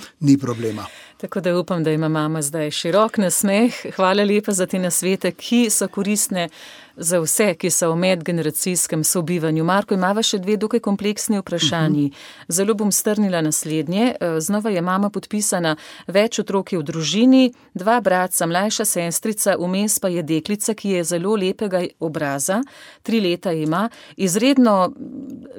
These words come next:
Speaker 2: lepa je. Opazijo to ljudje, tudi ko jo mimogrede na cesti srečajo,
Speaker 1: Mhm.
Speaker 2: se vsi zaustavijo, "Kakšna lepotica, kakšna princeska,
Speaker 1: Mhm.
Speaker 2: ta je pa lepotička."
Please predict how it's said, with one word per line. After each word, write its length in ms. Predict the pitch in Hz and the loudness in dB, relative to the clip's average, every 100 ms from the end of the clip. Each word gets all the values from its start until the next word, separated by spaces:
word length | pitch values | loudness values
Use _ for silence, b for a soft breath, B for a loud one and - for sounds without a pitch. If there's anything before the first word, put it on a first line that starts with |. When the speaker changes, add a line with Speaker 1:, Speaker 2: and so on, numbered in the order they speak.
| - _ | -16 _
Speaker 2:
lepa 460 | - 208 220 220 156 | 0 4 4 2 -2
je. 240 | 147 135 - B B B _ - | -2 -6 -8 B B B _ -2
Opazijo 640 | 196 - 226 247 214 170 | 0 4 2 2 2 0
to 160 | 165 190 | 0 -4
ljudje, 460 | 170 175 151 208 247 | -2 -4 -2 0 0
tudi 260 | 254 214 | 0 -2
ko 140 | 214 202 | -2 0
jo 100 | 185 | 2
mimogrede 460 | 226 240 196 196 | 4 2 2 -2
na 100 | 202 | -2
cesti 400 | 170 220 220 - | -2 -2 -2 -2
srečajo, 520 | 190 180 196 151 131 156 | -4 0 2 2 4 2
Speaker 1:
Mhm. 100 | - | 2
Speaker 2:
se 140 | 196 | 0
vsi 180 | 180 220 | 0 -2
zaustavijo, 640 | 196 180 202 190 185 180 | -2 -2 0 0 0 -2
"Kakšna 560 | - 226 233 - 214 185 | -2 -6 -4 -2 -2 -2
lepotica, 560 | 175 190 175 196 - | -4 -6 -4 -4 -4
kakšna 420 | 175 226 214 - 196 | -4 -4 -4 -2 -2
princeska, 540 | 190 180 165 190 147 | -4 -2 -2 2 4
Speaker 1:
Mhm. 120 | 147 | 4
Speaker 2:
ta 100 | 156 | 2
je 60 | 190 | -2
pa 120 | 190 | -4
lepotička." 640 | 175 185 175 170 - 147 | -6 -8 -6 -6 -4 -4